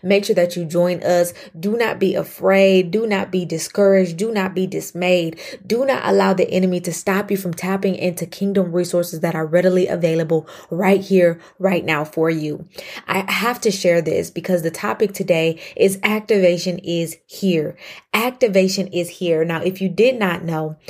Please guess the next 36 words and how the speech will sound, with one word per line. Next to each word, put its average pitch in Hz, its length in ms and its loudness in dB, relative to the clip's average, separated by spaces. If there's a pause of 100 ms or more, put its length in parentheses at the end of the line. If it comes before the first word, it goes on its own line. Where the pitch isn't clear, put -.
(220)
last 208 380 2
week 185 260 -2
I 175 120 -2
went 185 400 -2
to 180 420 0 (200)
the 175 560 0
Activate 180 600 2
conference, 160 680 -6
and 170 220 -6
the 156 300 0 (360)
theme 254 500 4
of 175 440 2
this 185 240 0
year's 170 280 2
Activate 160 500 -2
conference 156 500 -8
was, 165 140 -4
if 170 240 -6
you 170 100 -6
do 170 160 -4
not 202 280 -2
know, 165 320 -2 (360)
most 185 300 0
of 185 80 -2
you 180 140 -2
<laughs> - 0 -
know 190 340 2
that 170 340 0
I 180 360 2
go 180 260 4
live 165 380 0
Monday 180 300 0
through 185 180 0
Wednesday 156 520 -2
on 190 280 2
Clubhouse 165 600 -2